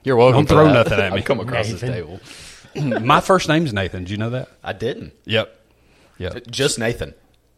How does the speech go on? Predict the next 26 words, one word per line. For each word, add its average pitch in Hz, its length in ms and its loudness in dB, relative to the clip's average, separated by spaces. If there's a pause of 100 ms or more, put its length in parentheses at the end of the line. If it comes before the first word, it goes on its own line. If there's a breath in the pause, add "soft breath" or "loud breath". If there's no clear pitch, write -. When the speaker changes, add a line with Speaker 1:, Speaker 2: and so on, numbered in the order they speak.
(340)
Speaker 2:
Yep. 110 120 0
Speaker 3:
Not 143 120 0
Nathaniel. 117 480 -4 (220)
Speaker 2:
Nathan. - 380 -4 (240)
Speaker 3:
Okay. - 260 -12 (320)
Speaker 2:
Yep. - 360 -6
That's 104 180 -4
my 113 100 -2
<laughs> - 120 -10
first - 220 -6
name. - 240 -4
So 135 180 -4
as 120 120 -4
much 196 220 2
as 165 120 -2
you 143 100 4
hate 170 240 2
it, 113 120 -2
Speaker 3:
Quit 147 260 2
halfway 131 360 0
Speaker 2:
tread 160 320 6
Speaker 3:
through. 143 60 2
Speaker 2:
lightly. 147 500 2
All 127 140 2
right. - 1300 -2
<laughs> - 0 -